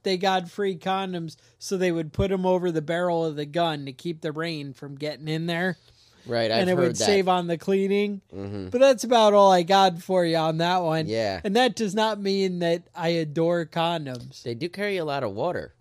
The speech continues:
Speaker 1: Do they?
Speaker 2: Yeah,
Speaker 1: That,
Speaker 2: don't try
Speaker 1: that's
Speaker 2: and
Speaker 1: a
Speaker 2: use 'em
Speaker 1: good
Speaker 2: as a water balloon 'cause they won't break. <laughs>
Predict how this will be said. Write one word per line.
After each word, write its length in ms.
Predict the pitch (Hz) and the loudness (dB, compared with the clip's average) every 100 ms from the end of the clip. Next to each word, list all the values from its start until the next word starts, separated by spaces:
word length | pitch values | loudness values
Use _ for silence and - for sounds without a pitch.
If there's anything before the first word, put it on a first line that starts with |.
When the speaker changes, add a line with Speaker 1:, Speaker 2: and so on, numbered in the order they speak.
| _ _ _ | _ _ _
Speaker 1:
Do 100 | 196 | -2
they? 320 | 196 220 233 | 2 2 0
Speaker 2:
Yeah, 360 | 101 135 - 190 | -4 -2 -2 0
Speaker 1:
That, 100 | 185 | 0
Speaker 2:
don't 140 | 170 | 0
try 80 | 208 | 2
Speaker 1:
that's 200 | 208 214 | 2 2
Speaker 2:
and 60 | 208 | 2
Speaker 1:
a 40 | |
Speaker 2:
use 80 | 220 | 2
'em 100 | 196 | 2
Speaker 1:
good 60 | 180 | 0
Speaker 2:
as 100 | 165 | 0
a 40 | |
water 200 | 156 175 | 0 0
balloon 320 | 151 120 117 113 | 0 -2 -4 -6
'cause 220 | 131 113 | -10 -6
they 140 | 135 | -4
won't 200 | 160 180 | -4 -4
break. 460 | 185 165 - _ - | -2 -4 -4 _ -8
<laughs> 100 | - | -4